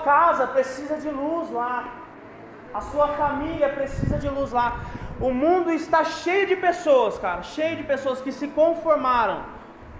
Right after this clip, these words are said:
em apenas seguir. Estão como a multidão.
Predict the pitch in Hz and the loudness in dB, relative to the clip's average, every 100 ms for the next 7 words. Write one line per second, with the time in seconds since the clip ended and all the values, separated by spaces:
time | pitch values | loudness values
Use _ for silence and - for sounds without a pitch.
0 | - - 247 247 269 302 294 302 233 254 | -12 -2 0 4 4 4 2 -2 -2 -4
1 | 240 - - - - - - - - - | -8 -12 -18 -20 -20 -20 -20 -20 -20 -20
2 | - - - - - - - 190 - 262 | -20 -20 -20 -20 -20 -20 -18 -10 -2 0
3 | 262 262 269 277 285 269 247 | 0 0 0 -4 -6 -2 0